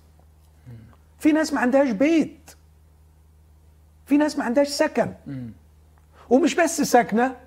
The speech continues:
Speaker 2: وعندي بيت، وساكنة وسط شعبي.
Speaker 1: صح.
Speaker 2: في ناس مغتربة،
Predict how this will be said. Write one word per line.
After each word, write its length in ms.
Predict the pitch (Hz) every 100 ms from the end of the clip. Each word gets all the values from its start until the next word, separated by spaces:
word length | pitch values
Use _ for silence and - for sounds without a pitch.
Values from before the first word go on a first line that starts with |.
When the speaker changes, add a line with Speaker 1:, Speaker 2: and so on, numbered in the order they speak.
| _ _ _ _ _ -
Speaker 2:
وعندي 360 | 143 262 247
بيت، 400 | 233 233 233 - - _ _
وساكنة 320 | - 233 220 233
وسط 200 | 233 -
شعبي. 540 | - 269 294 214 123 -
Speaker 1:
صح. 160 | - -
Speaker 2:
في 60 | 208
ناس 220 | 214 240
مغتربة، 640 | 233 208 294 294 190 120